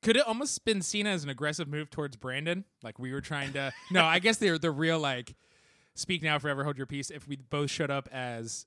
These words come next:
Speaker 1: shirtless Grandpa Luthor 'cause she's
Speaker 2: Yeah.
Speaker 1: in love with him.
Speaker 2: For
Speaker 1: What's
Speaker 2: sure.
Speaker 1: that actor's name?
Speaker 2: I, I just remember Lionel 'cause he's got a
Speaker 1: Lionel
Speaker 2: mane.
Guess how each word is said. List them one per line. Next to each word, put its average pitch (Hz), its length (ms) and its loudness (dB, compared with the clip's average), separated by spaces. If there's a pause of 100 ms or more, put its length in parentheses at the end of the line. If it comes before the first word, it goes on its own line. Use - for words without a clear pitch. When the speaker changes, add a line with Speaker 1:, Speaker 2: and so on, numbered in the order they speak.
(100)
Speaker 1:
shirtless 147 840 -2 (380)
Grandpa 143 460 0
Luthor 120 460 -4
'cause 143 140 -6
she's 131 340 -8 (140)
Speaker 2:
Yeah. 113 240 6
Speaker 1:
in 160 60 0
love 143 200 0
with 147 140 -4
him. 160 360 -2 (300)
Speaker 2:
For - 100 -2
Speaker 1:
What's 170 100 2
Speaker 2:
sure. 208 120 8
Speaker 1:
that 196 60 8
actor's 214 260 0
name? 214 300 2 (200)
Speaker 2:
I, 101 460 8
I 107 180 4
just 110 220 0
remember 110 160 4
Lionel 92 440 2
'cause - 80 -12
he's 95 80 -4
got 143 220 2
a - 40 -2
Speaker 1:
Lionel - 40 -4
Speaker 2:
mane. 92 300 0